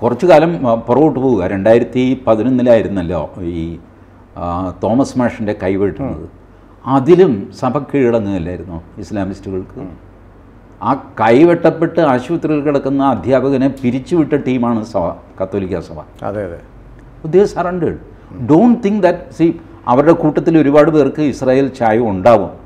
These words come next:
Speaker 1: പക്ഷേ ഇവര്, ഇവരുടെ ഒരു ക്യാമ്പയിൻ ഉണ്ടായിരുന്നു, ശ്രദ്ധിച്ചിട്ടുണ്ടോ? ഈ ജൂതന്മാർ എന്ന് പറയുന്നത് ക്രിസ്ത്യാനികളുടെ ചരിത്രപരമായിട്ട് ശത്രുക്കളാണ്.
Speaker 2: ശത്രുക്കളാണ്.
Speaker 1: നിങ്ങൾ അവരോട് ലോയലാവേണ്ട ഒരു കാര്യവുമില്ല.
Speaker 2: ഉം.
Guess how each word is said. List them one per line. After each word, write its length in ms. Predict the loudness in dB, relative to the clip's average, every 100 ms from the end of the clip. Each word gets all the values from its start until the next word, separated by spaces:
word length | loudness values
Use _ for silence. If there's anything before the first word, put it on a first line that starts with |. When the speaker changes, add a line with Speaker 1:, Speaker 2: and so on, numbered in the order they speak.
| -20 -20 -20 -10 -4
Speaker 1:
പക്ഷേ 640 | -4 -4 2 4 4 0 -10 -20 -20 -16 -4
ഇവര്, 540 | 2 6 8 8 6 -2 -14 -12
ഇവരുടെ 360 | -6 -2 2 4
ഒരു 60 |
ക്യാമ്പയിൻ 480 | 6 4 4 4 2
ഉണ്ടായിരുന്നു, 440 | 0 0 -2 -6
ശ്രദ്ധിച്ചിട്ടുണ്ടോ? 720 | -8 -6 -4 -6 -8 -10 -10 -14 -20 -20 -12 -2
ഈ 360 | 2 2 0 -4
ജൂതന്മാർ 800 | -4 0 4 4 4 4 2 0
എന്ന് 280 | -4 -4 -2
പറയുന്നത് 440 | -2 -2 -4 -6 -6
ക്രിസ്ത്യാനികളുടെ 800 | -8 -4 -2 -2 -2 -4 -4
ചരിത്രപരമായിട്ട് 1000 | -6 -4 -4 0 0 2 0 -2 -4 -6
ശത്രുക്കളാണ്. 600 | -12 -12 -8 -6 -2 -2
Speaker 2:
ശത്രുക്കളാണ്. 520 | -2 -4 -8 -14 -20 -20 -20 -20 -16 -8
Speaker 1:
നിങ്ങൾ 280 | -2 2 4
അവരോട് 420 | 4 2 0 0
ലോയലാവേണ്ട 540 | 0 2 2 2 -2
ഒരു 220 | -4 -6 -4
കാര്യവുമില്ല. 680 | -2 0 -2 -4 -6 -8 -10 -14
Speaker 2:
ഉം. 180 | -16